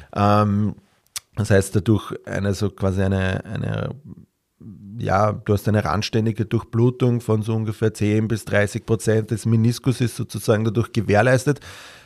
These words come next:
Ähm, aber der weitaus größere Prozentsatz der Menisken ist sozusagen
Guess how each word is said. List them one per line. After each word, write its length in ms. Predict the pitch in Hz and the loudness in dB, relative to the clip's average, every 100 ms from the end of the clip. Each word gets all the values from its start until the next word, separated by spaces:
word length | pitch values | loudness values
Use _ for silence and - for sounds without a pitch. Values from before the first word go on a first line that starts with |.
| _ | _
Ähm, 680 | 117 110 113 113 117 117 113 | -2 0 2 4 4 2 0
aber 280 | - 101 113 | 0 2 4
der 140 | 110 101 | 4 4
weitaus 360 | 101 110 104 | 4 4 0
größere 440 | - 107 107 123 123 | 2 2 4 2 4
Prozentsatz 760 | 127 123 113 113 123 104 - | 2 2 2 2 -2 -4 -2
der 140 | 117 | -2
Menisken 560 | 117 113 113 110 - 113 | 0 0 0 -2 -4 -2
ist 220 | 110 - | -2 -4
sozusagen 840 | 113 95 107 107 110 110 110 107 | -6 -6 -2 2 2 0 -4 -6